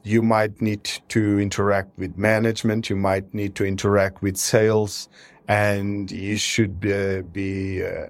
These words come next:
an excellent guy at communication internally and externally. But, uh, at the same time, you need to have a vision,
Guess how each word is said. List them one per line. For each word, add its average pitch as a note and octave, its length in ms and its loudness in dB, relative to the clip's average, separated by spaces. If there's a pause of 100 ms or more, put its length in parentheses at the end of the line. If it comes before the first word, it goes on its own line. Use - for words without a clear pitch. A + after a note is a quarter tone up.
an G2+ 120 -2
excellent G#2+ 420 0
guy G#2 180 4
at G2 180 -4
communication G#2 800 0 (520)
internally A2+ 840 4
and G2+ 140 -2
externally. A#2 760 2 (360)
But, A2 320 2
uh, G#2+ 380 2 (120)
at B2 200 2
the B2+ 100 4
same C3+ 400 2
time, B2+ 720 2 (320)
you A#2 160 6
need C#3 220 2
to C3 100 4
have A#2 180 4
a G#2+ 60 0
vision, G2 640 -2